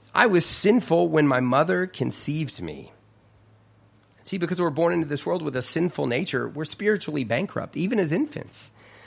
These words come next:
And, and if that's hard for you to believe, then, then just look at the evidence. Because the thing sinners do is sin. So in your life, when did you begin to sin? Well, it was as soon as you were given the opportunity, right? That's what sinners do.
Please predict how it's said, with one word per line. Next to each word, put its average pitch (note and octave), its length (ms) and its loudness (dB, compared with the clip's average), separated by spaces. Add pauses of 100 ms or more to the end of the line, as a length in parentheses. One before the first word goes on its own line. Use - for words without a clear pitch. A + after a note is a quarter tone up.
(680)
And, D3 140 4
and E3 120 6
if E3 80 2
that's A#3+ 200 2
hard A3+ 200 6
for G#3+ 80 -2
you G3+ 100 0
to F3+ 60 0
believe, F3 640 -4 (400)
then, E3+ 220 4
then F#3 160 6
just G#3 200 4
look B3+ 120 2
at G3 80 4
the D#3+ 180 -4
evidence. D4 640 -4 (380)
Because F#3 220 -2
the G3+ 80 -4
thing B3 220 4
sinners A3 440 8
do G3 220 2
is D3 140 0
sin. G#2+ 520 -4 (880)
So E3+ 180 -2
in A3 140 4
your A3 140 6
life, G#3 260 8
when F#3+ 240 4
did G3 160 -2
you E3+ 80 -2
begin D3 280 -2
to C3+ 100 -4
sin? B2+ 500 -2 (380)
Well, D4 80 -4
it - 20 -2
was F3 80 -2
as E3+ 140 2
soon G#3 180 2
as F3+ 100 4
you F3+ 60 0
were F3 80 2
given D#3+ 180 2
the D#3 120 2
opportunity, D3+ 520 -2
right? B2 380 -4 (400)
That's - 140 -10
what G3 100 2
sinners G3 340 4
do. E3 400 0